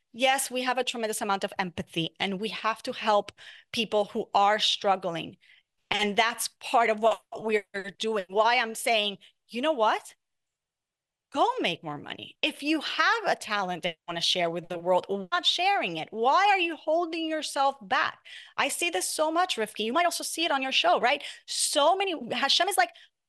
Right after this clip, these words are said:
showering you with these blessings of talent and creativity.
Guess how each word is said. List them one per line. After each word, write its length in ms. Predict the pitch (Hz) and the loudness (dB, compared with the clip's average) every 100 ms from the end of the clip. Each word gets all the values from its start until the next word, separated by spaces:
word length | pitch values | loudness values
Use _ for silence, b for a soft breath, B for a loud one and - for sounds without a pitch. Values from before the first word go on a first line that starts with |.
| _ | _
showering 680 | - - 311 320 403 381 302 | -2 0 2 2 2 0 0
you 140 | 277 | -2
with 140 | 277 262 | -4 -4
these 200 | 262 254 - | -6 -8 -2
blessings 480 | 269 339 - 311 | 0 0 -2 -4
of 160 | 262 240 _ | -4 -6 _
talent 580 | - 277 320 254 185 202 | -6 0 2 2 0 -2
and 160 | 254 | -4
creativity. 800 | 254 262 247 247 370 339 226 220 | -4 -4 -4 -2 -2 2 2 2